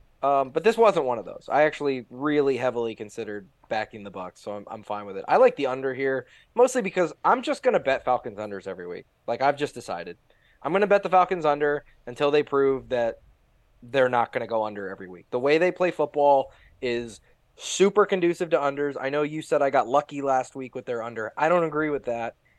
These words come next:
Um, even though they threw the ball forty-seven times, they still posted a negative pass rate over expectation. It's inexplicable how they continue to post negative pass rate over expectation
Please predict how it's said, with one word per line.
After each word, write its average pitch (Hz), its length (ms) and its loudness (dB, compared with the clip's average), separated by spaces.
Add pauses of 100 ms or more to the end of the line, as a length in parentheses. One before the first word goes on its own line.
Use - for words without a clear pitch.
(240)
Um, 117 420 -2 (840)
even 170 240 0
though 175 80 6
they 170 160 2
threw 160 180 -2
the 156 80 0
ball 143 320 4 (140)
forty-seven 143 800 -2
times, 131 380 -6
they 156 160 2
still 196 880 4 (240)
posted 143 500 2 (180)
a 139 80 -2
negative 135 480 2
pass 127 360 2
rate 120 200 -2
over 117 240 -2
expectation. 107 720 -6
It's 170 220 -2 (720)
inexplicable 196 1040 0 (220)
how 143 100 4
they 147 140 2
continue 147 440 -8
to 135 80 -2
post 139 360 -4 (220)
negative 135 480 -2
pass 123 300 -2
rate 120 220 -6
over 120 400 -4 (160)
expectation 113 720 -10